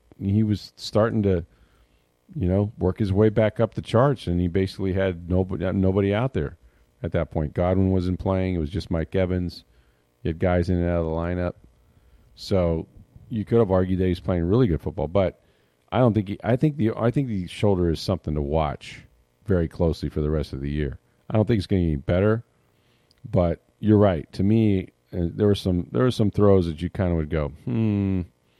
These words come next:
that doesn't look quite right," you know? I don't know. It's, it's gonna be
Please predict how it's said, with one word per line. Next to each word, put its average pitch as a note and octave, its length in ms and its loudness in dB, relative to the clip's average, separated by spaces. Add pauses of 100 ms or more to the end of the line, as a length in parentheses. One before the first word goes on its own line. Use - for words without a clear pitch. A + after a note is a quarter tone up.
(480)
that F#2+ 120 -4
doesn't G#2 200 4
look F#2 160 0
quite F2 460 -2
right," D2+ 320 -2 (160)
you D#2+ 100 -6
know? D2 280 -4 (1200)
I D3+ 100 2
don't F#3+ 100 4
know. B2+ 160 6
It's, - 360 -2
it's - 260 -6
gonna G3+ 220 4
be D#3 400 0